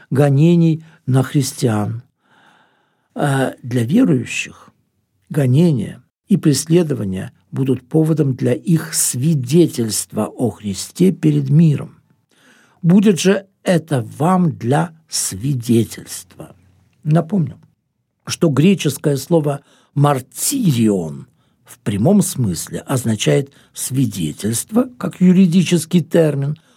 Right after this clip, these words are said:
но в специфически христианском смысле – "мученичество". Поэтому и переводится оно у нас в зависимости от контекста то как свидетельство,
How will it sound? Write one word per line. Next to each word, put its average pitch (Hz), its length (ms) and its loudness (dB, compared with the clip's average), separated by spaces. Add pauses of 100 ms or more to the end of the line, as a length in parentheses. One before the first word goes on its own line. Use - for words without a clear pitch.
(120)
но 170 160 4
в 165 80 -6
специфически 180 1040 0
христианском 180 880 0
смысле – 135 560 0 (260)
"мученичество". - 1300 0 (1200)
Поэтому 180 480 4
и 208 160 0
переводится 127 880 0
оно 123 180 2
у 123 60 2
нас 117 280 0 (280)
в 139 60 -2
зависимости 131 720 0
от 117 180 -2
контекста 165 800 0 (180)
то - 140 -2
как 101 180 -6
свидетельство, 120 920 -2